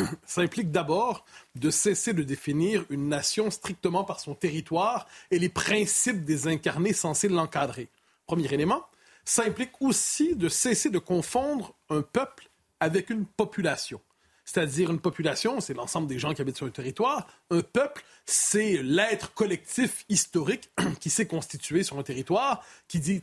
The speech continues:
tel, tel est mon pays, et vous pouvez le rejoindre, et vous pouvez nous intégrer, mais à condition de nous rejoindre et de devenir nous.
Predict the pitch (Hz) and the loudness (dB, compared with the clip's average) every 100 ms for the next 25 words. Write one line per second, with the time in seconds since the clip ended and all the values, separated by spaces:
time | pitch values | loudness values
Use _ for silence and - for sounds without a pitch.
0 | _ 233 220 - - 208 - 226 202 160 | _ 0 2 -2 -6 -6 -2 0 2 0
1 | 156 143 220 - - 127 160 - 202 156 | 0 2 2 0 -6 -8 -4 0 0 0
2 | 135 180 339 277 180 139 - 214 170 151 | -2 -2 -2 -2 -4 -6 -2 0 2 0
3 | 156 208 277 151 - 185 151 - 302 269 | 0 0 2 0 0 0 0 -2 0 2
4 | 170 175 165 175 262 160 165 156 233 185 | 2 2 2 2 0 0 -2 0 0 0
5 | 190 202 160 170 170 | 2 2 2 2 2